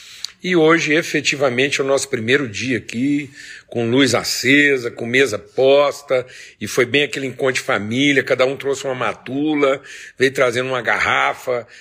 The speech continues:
e aqui foi diferente hoje, um trouxe móvel, outro trouxe Coca-Cola, outro trouxe pão,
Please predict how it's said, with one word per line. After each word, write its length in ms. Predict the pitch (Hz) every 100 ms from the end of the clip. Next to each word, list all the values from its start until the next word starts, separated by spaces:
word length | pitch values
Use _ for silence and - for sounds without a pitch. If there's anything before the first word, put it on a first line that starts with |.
| -
e 80 | 113
aqui 220 | 120 165
foi 160 | 135 180
diferente 580 | 175 190 160 147 135 127
hoje, 220 | 113 117
um 80 | 143
trouxe 320 | 139 131 120
móvel, 580 | 123 147 170 160 156 156 - - -
outro 220 | 139 139
trouxe 200 | 143 -
Coca-Cola, 640 | 135 117 101 - 143 147
outro 160 | 139 -
trouxe 200 | 131 -
pão, 560 | - 139 156 156 147